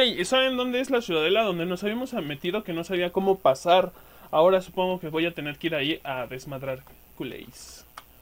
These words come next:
Bueno, pues ahí, hoy pinche bugazo de textura, se ve bien loco. Mira, está bien pacheco ese pedo.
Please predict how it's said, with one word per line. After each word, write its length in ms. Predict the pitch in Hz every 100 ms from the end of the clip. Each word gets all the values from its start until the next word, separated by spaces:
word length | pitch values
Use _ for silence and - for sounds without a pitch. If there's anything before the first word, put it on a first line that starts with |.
| - -
Bueno, 200 | - 139
pues 220 | 131 135 143
ahí, 160 | 131
hoy 160 | 139 151
pinche 460 | - 175 165 - 196
bugazo 580 | 156 135 139 151 196
de 140 | 175 135
textura, 640 | - 131 - - 160 175
se 100 | 165
ve 120 | 156
bien 220 | 160 170 160
loco. 240 | 160 165
Mira, 160 | 170 175
está 140 | 185
bien 140 | 185
pacheco 340 | 175 139 - 175
ese 160 | 175
pedo. 460 | 147 143 139 185